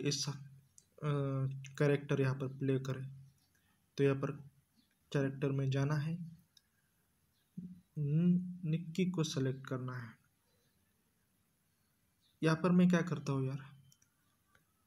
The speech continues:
ये जो है यहाँ पर मैं दूसरी स्ला-, slide करता हूँ, दूसरी स्लाइड। अब जैसे ही आप ये स-, इस स्लाइड का काम पूरा करोगे तभी आपका ये ऑप्शन जो है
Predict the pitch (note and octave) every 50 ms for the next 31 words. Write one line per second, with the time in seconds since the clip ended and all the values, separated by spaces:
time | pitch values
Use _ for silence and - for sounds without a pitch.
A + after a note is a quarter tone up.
0 | _ _ _ D#3 D3 D#3 D#3+ D#3+ E3+ E3 D#3 C#3+ C3+ C3+ C#3+ C#3+ C#3+ C#3+ D3 D3
1 | D3 - D#3 D#3 D#3 D#3 D#3+ F3 F#3 F3+ - - - - D#3+ F#3+ F3+ F#3 A3 G#3
2 | - - - - F3 D#3+ - E3+ D#3 - - D3 C#3+ C#3+ C#3+ C#3 C#3 - C3 B2
3 | - - B2+ B2 - - - _ - _ - _ _ _ - D3 D#3+ D#3 - E3+
4 | E3 D#3 E3 D#3+ C3+ B2+ B2 C3 - - - _ - - - _ _ _ _ _
5 | _ - D#3 D3+ C3 - - D#3+ E3 F3+ F3+ F3+ - A3 G#3 F#3 G3 G#3 G3+ F#3+
6 | F#3 F#3+ - - - - _ - F3 E3+ F3 F3+ - - - - - - - F3
7 | F3 F3+ F3+ - - D#3+ D#3+ D#3+ D#3 D3+ - D#3 D3+ D#3 D#3 D3+ D3 D3+ - -
8 | D3 D3 D3+ D3 - D3 C#3+ C#3+ C3+ C#3+ C#3 C3+ C#3+ D3 C#3+ D#3+ E3 D#3+ D3+ D3+
9 | E3 - D3+ C#3 C#3 C#3+ - - C#3 C3+ C#3 - - D3+ D3 C#3+ C#3 C#3+ C#3 C#3